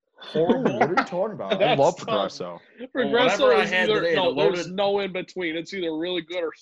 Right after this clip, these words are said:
Speaker 3: it's
Speaker 1: The loaded baked potato sucked, but either way,
Speaker 2: Okay, that's
Speaker 1: I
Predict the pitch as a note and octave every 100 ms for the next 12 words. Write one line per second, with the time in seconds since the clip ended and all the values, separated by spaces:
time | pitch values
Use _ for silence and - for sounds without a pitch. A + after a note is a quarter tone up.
0 | - D3+ - D3 D3 G3 G#3 E3 F3+ D#3+
1 | D3+ D#3+ C#3+ B2+ - - C3 - - -
2 | - F#3 E3+ D3+ D3 G2+ G2 B2 B2+ -